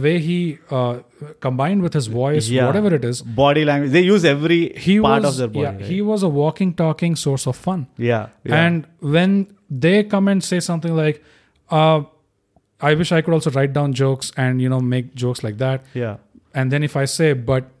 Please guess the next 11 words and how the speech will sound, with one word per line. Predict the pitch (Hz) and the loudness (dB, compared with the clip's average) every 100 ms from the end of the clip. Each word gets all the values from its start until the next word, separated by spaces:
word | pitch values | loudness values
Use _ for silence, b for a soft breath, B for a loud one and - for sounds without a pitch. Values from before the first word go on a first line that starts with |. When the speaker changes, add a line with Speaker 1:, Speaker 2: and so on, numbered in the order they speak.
| 117 | -6
Speaker 1:
don't | 127 135 | -4 -2
you | |
realize, | 135 139 190 143 113 | -2 -2 -2 -4 -4
like, | 113 113 120 | -6 -6 -6
you | 123 131 | -4 -2
yourself | 127 127 180 160 135 | -4 -2 -4 -4 -4
are | 123 | 2
Speaker 2:
Yeah, | 123 | 2
Speaker 1:
a | 131 | 2
source, | 143 185 117 127 | 0 -2 0 2
Speaker 2:
yeah, | 139 120 | 2 2